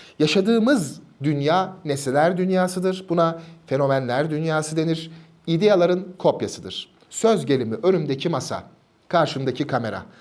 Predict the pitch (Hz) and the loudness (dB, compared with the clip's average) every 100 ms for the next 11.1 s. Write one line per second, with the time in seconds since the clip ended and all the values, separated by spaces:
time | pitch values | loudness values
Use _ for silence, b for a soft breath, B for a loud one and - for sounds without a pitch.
0 | B B 220 226 160 123 190 196 - 175 | B B -2 0 -2 -2 -4 -4 2 4
1 | 190 190 B B B _ 170 165 226 214 | 4 0 B B B _ 2 4 6 6
2 | 175 185 196 - 185 165 165 165 147 127 | 6 4 0 -2 2 4 2 2 0 0
3 | 101 101 98 - B B B 165 202 220 | -6 -8 -12 -14 B B B -2 2 2
4 | 226 226 214 - 277 262 202 143 147 123 | 2 0 -2 0 0 0 -2 -2 -2 0
5 | 117 120 135 135 147 226 220 - b b | -2 -2 0 0 0 -2 -2 -12 b b
6 | - 160 151 - 123 131 - 254 - 139 | -4 -2 -2 -6 -4 -4 0 -2 0 -6
7 | 131 131 175 190 B B _ 160 160 175 | -4 2 2 2 B B _ -4 4 4
8 | 127 - 180 190 190 B - 190 185 151 | 4 0 0 0 -2 B -2 4 4 4
9 | 131 131 160 135 123 117 104 101 101 101 | 0 0 -2 0 0 -2 -2 -6 -8 -10
10 | - b b b b - 208 226 233 - | -16 b b b b 2 6 4 2 -6